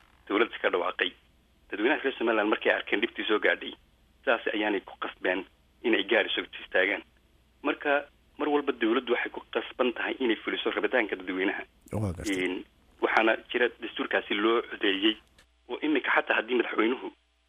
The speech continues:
Speaker 1: sorry, haddii madaxweynuhu jeclaan lahaa amaba xataa xukuumaddiisu ay jeclaan lahayd inay koonfur qabato, wax suurtagelaya maaha. Dastuurka Somaliland ee loo codeeyey kun sagaal boqol,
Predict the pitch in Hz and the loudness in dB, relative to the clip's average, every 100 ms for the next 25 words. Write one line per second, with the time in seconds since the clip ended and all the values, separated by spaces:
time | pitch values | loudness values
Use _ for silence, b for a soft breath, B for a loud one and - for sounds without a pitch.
0 | _ _ _ _ _ _ _ _ - 101 | _ _ _ _ _ _ _ _ 0 0
1 | - 120 127 - 123 143 113 - 101 123 | 0 0 0 2 2 2 2 2 2 4
2 | 107 98 95 - _ _ _ - 104 104 | 2 0 0 -2 _ _ _ -6 -2 0
3 | 113 104 - 98 - - 123 127 92 92 | 0 -2 0 -2 -2 -2 -2 0 -2 0
4 | 101 113 101 110 104 98 _ _ - 107 | 2 2 2 2 -2 -2 _ _ -2 0
5 | - - 110 - 104 104 - - - 110 | 0 0 0 0 0 0 0 -4 -2 0
6 | 101 98 92 82 - - _ _ _ - | 2 2 2 2 0 -4 _ _ _ -8
7 | 95 - 135 - 113 113 120 117 113 104 | -6 -2 -2 -2 -2 2 2 2 0 0
8 | 107 104 - 104 101 98 107 - _ _ | 0 0 0 2 0 0 -2 -4 _ _
9 | _ - 117 107 113 113 - 110 | _ -4 0 2 0 0 0 0